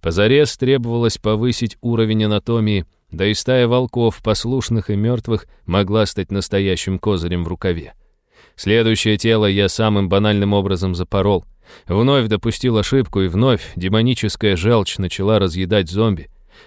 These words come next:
Тот ожидаемо впал в бешенство, но на этот раз Нео прибегать к экзорцизму не стал и долбанул тварь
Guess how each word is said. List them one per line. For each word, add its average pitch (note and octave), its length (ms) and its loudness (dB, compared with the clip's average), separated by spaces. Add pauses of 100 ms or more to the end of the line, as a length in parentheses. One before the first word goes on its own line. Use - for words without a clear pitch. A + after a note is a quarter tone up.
Тот F#3 240 2
ожидаемо B2 540 4
впал A#2 320 0
в E2+ 100 -6
бешенство, A#2 600 -2 (180)
но G#2+ 240 0
на F3 80 2
этот D#3+ 300 2
раз E3 260 2
Нео C3 300 2
прибегать G#2+ 480 -2
к - 80 -4
экзорцизму G2 640 0
не F2 140 -2
стал C3 420 -2
и D#3+ 120 2
долбанул A2+ 640 0
тварь G#2+ 380 0